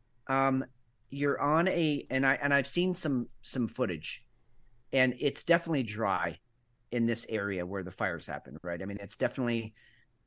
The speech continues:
it, it's not, it's not this green, luscious jungle that you picture Hawaii, but it is literally on the ocean. It is on the shore where these fires happened.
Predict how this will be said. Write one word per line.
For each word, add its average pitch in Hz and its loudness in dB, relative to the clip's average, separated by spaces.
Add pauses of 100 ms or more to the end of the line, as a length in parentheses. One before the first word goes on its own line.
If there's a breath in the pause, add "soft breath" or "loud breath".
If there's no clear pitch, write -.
(300)
it, 123 -2
it's - -4
not, 131 2
it's - -4
not 147 0
this 127 -4
green, 139 0
luscious 120 -2
jungle 117 -2
that - -6
you 120 -4
picture 113 -4
Hawaii, 95 -2 (680)
but 170 10 (800)
it 160 2
is 147 2 (400)
literally 139 6 (360)
on 151 8
the 127 4
ocean. 120 0
It 123 0
is 131 4
on 147 6
the 147 4
shore 117 2 (340)
where 120 2
these 110 2
fires 104 4
happened. 78 -4